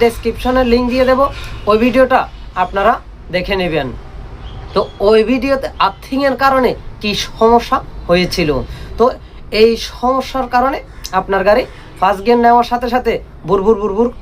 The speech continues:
করে শব্দ করে। আবার এই সম-, এই সমস্যাটা হয়ে থাকে আউট কয়েলের কারণেও হয়ে থাকে। কারণ আপনার আউট কয়েল যখন দুর্বল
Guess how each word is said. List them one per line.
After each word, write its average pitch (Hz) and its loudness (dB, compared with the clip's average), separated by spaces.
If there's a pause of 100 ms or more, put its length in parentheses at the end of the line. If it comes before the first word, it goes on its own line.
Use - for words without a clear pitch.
করে 214 0 (220)
শব্দ 160 0 (140)
করে। 151 0 (500)
আবার 262 4 (260)
এই 247 2 (140)
সম-, 262 0 (840)
এই 233 6 (140)
সমস্যাটা 269 -2 (360)
হয়ে 240 4
থাকে 254 0 (220)
আউট 202 2
কয়েলের 208 2
কারণেও 175 2 (260)
হয়ে 175 4
থাকে। 147 -2 (320)
কারণ 220 4 (220)
আপনার 226 2 (180)
আউট 233 2
কয়েল 247 0 (120)
যখন 226 2 (100)
দুর্বল 214 2